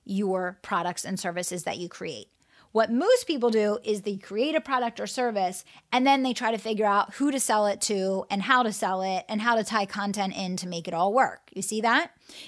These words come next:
Instead, you wanna reverse engineer it. Ask the questions, learn the pain points, engage with the audience,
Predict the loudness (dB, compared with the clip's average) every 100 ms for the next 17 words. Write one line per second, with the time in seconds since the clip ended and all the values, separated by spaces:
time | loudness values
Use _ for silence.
0 | -4 -2 0 0 2 4 2 0 0 2
1 | 0 2 0 0 0 -6 -6 -2 0 -2
2 | -4 -14 -20 -20 _ 0 0 0 -6 -2
3 | 0 0 -2 -4 -4 -4 -8 _ _ -6
4 | 0 2 2 -2 -4 -8 -8 -10 -10 -6
5 | -6 -6 -8 _ _ _ -2 0 0 2
6 | 0 0 -4 -4 -4 -6 -8 -8 -10